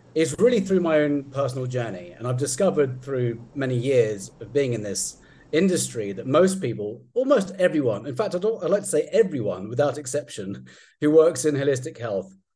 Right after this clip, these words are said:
comes with their own story of healing and recovery, or they know someone else who they work closely with to, um, kind of open up new doors, new ways, new methods of learning,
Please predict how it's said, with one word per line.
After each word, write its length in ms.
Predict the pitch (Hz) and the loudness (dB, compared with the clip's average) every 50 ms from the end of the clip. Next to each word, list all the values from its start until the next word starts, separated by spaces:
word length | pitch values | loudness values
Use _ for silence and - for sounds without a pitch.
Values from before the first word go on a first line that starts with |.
| _ _ | _ _
comes 260 | - 175 180 190 185 - | -2 0 2 2 2 2
with 120 | 175 151 | 2 2
their 160 | 156 147 143 | 4 4 4
own 140 | 135 127 120 | 2 2 0
story 340 | 127 - 123 110 107 101 92 | -4 -4 -4 -4 -4 -4 -8
of 100 | 92 95 | -8 -10
healing 300 | 110 95 95 95 - - _ _ _ _ - | -12 -14 -14 -16 -20 -20 _ _ _ _ -8
and 140 | 123 123 113 | -6 -4 -4
recovery, 500 | 110 120 120 107 - - 82 76 - _ _ _ _ _ - | -4 -4 -6 -8 -8 -10 -18 -20 -20 _ _ _ _ _ 6
or 160 | 226 254 254 | 8 8 8
they 80 | 254 233 | 8 6
know 160 | 226 240 214 | 6 6 4
someone 380 | 190 190 - 196 190 170 170 165 | 4 6 4 4 4 4 2 0
else 440 | 143 110 98 92 - - - - _ _ _ _ _ _ - | 0 -2 -2 -4 -4 -8 -8 -10 _ _ _ _ _ _ -6
who 80 | - 151 | -2 4
they 100 | 151 147 | 4 4
work 220 | 143 147 151 147 | 6 4 2 0
closely 360 | 123 - 143 127 123 - 107 | -2 -6 -6 -6 -6 -6 -10
with 280 | 95 95 98 95 95 95 - - _ _ _ _ _ _ - | -8 -8 -6 -6 -8 -10 -14 -20 _ _ _ _ _ _ -8
to, 400 | - 139 135 127 123 120 131 117 113 | -6 -4 -2 0 0 0 -2 -4 -4
um, 480 | 123 113 110 110 104 104 98 92 95 - - | -4 -6 -6 -6 -6 -8 -10 -12 -14 -12 -6
kind 160 | - 175 156 | -4 -4 -4
of 160 | 147 127 127 - - _ _ _ - | -4 -6 -8 -18 -20 _ _ _ 2
open 260 | 170 170 170 180 165 | 2 2 2 2 -2
up 120 | 175 175 | -2 -2
new 180 | 175 147 139 139 | -2 -4 -4 -4
doors, 500 | 127 127 147 135 131 127 127 123 120 120 | -2 0 0 0 2 2 0 0 -2 -2
new 220 | 131 139 135 139 | -4 -6 -6 -6
ways, 480 | 135 127 131 131 123 123 123 120 113 117 | -6 -2 0 2 2 2 2 0 -4 -6
new 160 | 123 127 127 | -6 -6 -4
methods 380 | 127 127 127 - - 123 127 131 | -4 -4 -6 -6 -10 -12 -10 -10
of 140 | 135 123 123 | -10 -8 -6
learning, 680 | 127 123 123 123 123 117 113 113 113 110 110 107 - | -4 0 2 2 2 0 -2 -4 -4 -4 -6 -6 -10